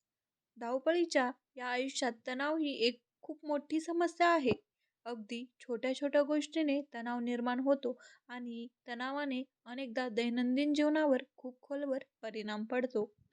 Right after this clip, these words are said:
तणाव दीर्घकाळ राहिल्यास कधीकधी चिंतेचे रूप धारण करतो,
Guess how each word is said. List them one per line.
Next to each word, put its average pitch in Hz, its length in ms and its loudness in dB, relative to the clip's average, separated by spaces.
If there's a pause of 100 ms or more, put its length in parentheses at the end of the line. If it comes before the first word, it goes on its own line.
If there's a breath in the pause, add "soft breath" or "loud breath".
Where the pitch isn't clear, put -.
(1400)
तणाव 277 360 -4
दीर्घकाळ 269 600 4
राहिल्यास 302 520 6 (100)
कधीकधी 247 600 0
चिंतेचे 240 720 2
रूप 247 260 2
धारण 214 360 2
करतो, - 360 -2